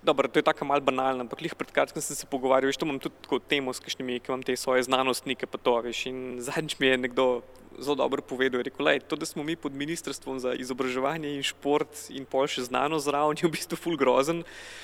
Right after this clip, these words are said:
zaradi tega, ker predstavljaj si, da ti prideš tako, ke se ministri sedejo skupaj, a veš, in pol začnejo razmišljati o razrezu proračuna,"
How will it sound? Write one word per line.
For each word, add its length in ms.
zaradi 280
tega, 140
ker 160
predstavljaj 640
si, 340
da 120
ti 140
prideš 400
tako, 320
ke 100
se 180
ministri 460
sedejo 400
skupaj, 460
a 100
veš, 200
in 80
pol 180
začnejo 400
razmišljati 540
o 40
razrezu 420
proračuna," 680